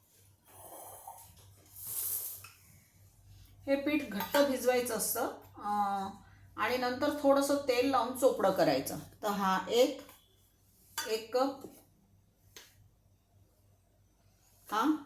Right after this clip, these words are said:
दोन कप. आणि आता या खुबा रोटीमध्ये, अं, खुबा रोटी चांगली खुसखुशीत होण्यासाठी आणि चविष्ट होण्यासाठी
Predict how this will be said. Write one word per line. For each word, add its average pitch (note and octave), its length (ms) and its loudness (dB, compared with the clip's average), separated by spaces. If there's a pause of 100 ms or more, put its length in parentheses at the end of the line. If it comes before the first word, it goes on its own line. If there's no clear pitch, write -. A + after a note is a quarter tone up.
(240)
दोन G3 380 4
कप. E3 140 -4 (560)
आणि G3+ 160 -4
आता - 580 0 (100)
या G#3 120 0 (140)
खुबा A#3 260 2
रोटीमध्ये, C4 580 0 (380)
अं, F#3+ 340 -4
खुबा A3+ 220 2
रोटी B3 320 2
चांगली A3+ 260 -4
खुसखुशीत - 600 -4
होण्यासाठी A3+ 680 -2
आणि G#3 180 -4
चविष्ट A#3+ 400 -2
होण्यासाठी C4 800 4